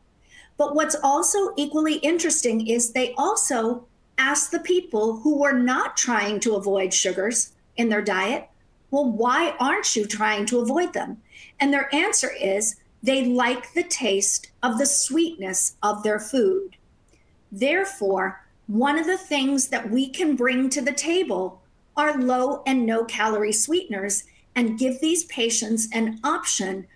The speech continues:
for substituting out the sugars in their diet for products that can help to reduce that sugar consumption and even calories.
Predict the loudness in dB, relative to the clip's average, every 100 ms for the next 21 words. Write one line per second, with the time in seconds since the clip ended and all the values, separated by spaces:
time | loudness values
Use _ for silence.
0 | _ -2 0 2 2 0 0 -2 -2 0
1 | 2 0 -2 -2 0 0 0 0 0 0
2 | 0 0 0 0 0 0 0 -2 -6 -12
3 | _ _ -4 -4 -4 -2 0 2 0 -2
4 | -4 -4 -4 -2 0 -2 -2 -2 0 0
5 | 0 0 0 0 -2 0 -2 0 -2 0
6 | 0 2 0 0 0 -2 -6 -12 _ -2
7 | -2 0 0 2 0 0 0 2 2 0
8 | -2 -4 -4 -4